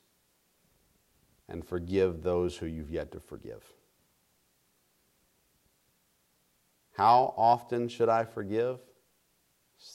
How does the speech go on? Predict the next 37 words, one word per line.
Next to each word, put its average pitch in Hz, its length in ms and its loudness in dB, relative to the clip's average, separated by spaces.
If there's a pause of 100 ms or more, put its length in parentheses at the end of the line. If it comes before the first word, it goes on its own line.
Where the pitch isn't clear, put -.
Three 104 200 -4
times? 131 560 -12 (540)
Seven 123 380 -2
times? 131 640 -8 (960)
Christ 117 320 -2
gives 98 260 2
a 87 40 -2
number, 90 340 0
right? 80 240 -2
Seventy 87 300 -4
times 78 300 -10
seven, 82 380 -6
but - 140 -18
what 87 160 -4
he 82 100 -6
means 87 420 -6
is, 78 380 -8
if 73 180 -12
you, 78 240 -14
and 76 400 -10
I - 80 -8 (180)
didn't 78 200 -10
take 76 180 -14
the - 80 -14
time 71 280 -8
to 71 60 -10
explain - 460 -10
it 73 60 -18
to - 80 -12
you 80 60 -10
today, 78 220 -8
but 76 240 -12 (880)
there's 87 220 -6
no, 95 340 -2
there's 85 200 -12
no 101 100 -2
limit. 82 300 -8